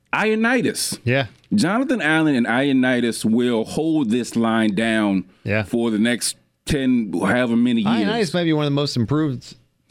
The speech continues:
Speaker 1: He is.
Speaker 2: Yeah.
Speaker 1: When we talked about that last week, I, like I said, I hope it's not that Trent Murphy improvement, that
Speaker 2: Right.
Speaker 1: full game suspension type of improvement, but he has improved. I know he, he dropped weight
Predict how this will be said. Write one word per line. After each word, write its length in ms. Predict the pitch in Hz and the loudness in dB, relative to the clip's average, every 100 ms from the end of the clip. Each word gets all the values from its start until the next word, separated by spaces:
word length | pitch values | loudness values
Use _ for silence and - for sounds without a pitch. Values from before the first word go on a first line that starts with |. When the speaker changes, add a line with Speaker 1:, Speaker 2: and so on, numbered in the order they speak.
| _ | _
Speaker 1:
He 380 | - 151 185 156 | 0 2 2 0
is. 80 | 110 | -2
Speaker 2:
Yeah. 160 | 110 | -2
Speaker 1:
When 220 | 139 127 139 | 0 0 0
we 80 | |
talked 220 | 160 185 170 | 0 -2 0
about 180 | 170 | 0
that 140 | 165 165 | 0 0
last 320 | 156 156 160 | 2 2 0
week, 220 | 160 196 | 0 0
I, 180 | 85 104 | 0 -2
like 240 | 98 113 117 | 0 0 -2
I 60 | |
said, 380 | 113 160 139 92 - - - | -2 0 0 -2 -10 -20 -12
I 100 | - | -6
hope 220 | 87 120 | -2 -2
it's 80 | 117 | 0
not 200 | 139 135 | 0 0
that 160 | 139 139 | -2 -2
Trent 320 | - 185 - | -2 -4 -2
Murphy 380 | 147 175 160 143 | 0 0 0 0
improvement, 500 | 127 190 190 139 113 | 0 0 0 2 2
that 120 | 113 | 0
Speaker 2:
Right. 160 | 110 110 | 0 0
Speaker 1:
full 200 | 170 160 | 0 0
game 320 | 147 156 147 | 0 2 2
suspension 520 | - - 220 214 147 | 0 -2 0 0 0
type 220 | 123 120 107 | 0 -2 0
of 60 | |
improvement, 540 | 110 104 139 110 104 85 - - | -2 0 -2 0 0 -2 -10 -4
but 200 | 101 127 | -2 0
he 200 | 123 156 | 2 0
has 400 | 135 143 139 123 | 0 0 0 0
improved. 420 | 110 104 165 123 104 | 0 0 0 -2 0
I 80 | |
know 140 | 113 123 | 0 2
he, 180 | 123 113 | 2 0
he 300 | 123 123 104 101 | 0 0 -2 -4
dropped 320 | 117 120 117 | -2 0 0
weight 400 | 120 127 127 123 | 0 0 -2 -6